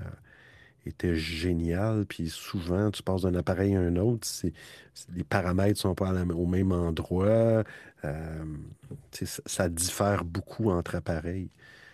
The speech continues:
Euh, mais, euh, mais bon.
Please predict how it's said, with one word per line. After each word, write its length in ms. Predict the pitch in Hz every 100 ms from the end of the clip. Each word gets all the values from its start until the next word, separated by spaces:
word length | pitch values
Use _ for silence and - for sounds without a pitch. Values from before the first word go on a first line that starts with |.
| - - - -
Euh, 40 | - 85 85 - - - - _ -
mais, 380 | 76 78 78 -
euh, 60 | - - - - - - - -
mais 100 | 80
bon. 160 | -